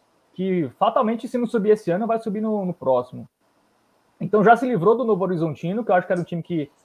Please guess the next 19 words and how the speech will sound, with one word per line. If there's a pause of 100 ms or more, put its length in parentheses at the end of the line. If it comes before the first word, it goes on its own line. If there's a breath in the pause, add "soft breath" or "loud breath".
(400)
tem
grande
chance
de
desgarrar
e
conseguir
uma
vaga
meio
que (100)
certa, (220)
se
manter
o
futebol
dessa
primeira
fase.